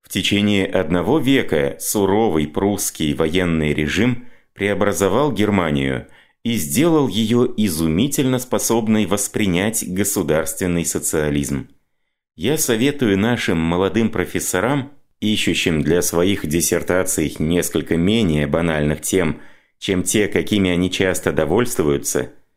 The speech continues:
заняться изучением тех изменений в философских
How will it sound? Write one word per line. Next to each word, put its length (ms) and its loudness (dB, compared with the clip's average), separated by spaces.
заняться 600 0
изучением 840 2
тех 320 0
изменений 880 2
в 400 0
философских 960 0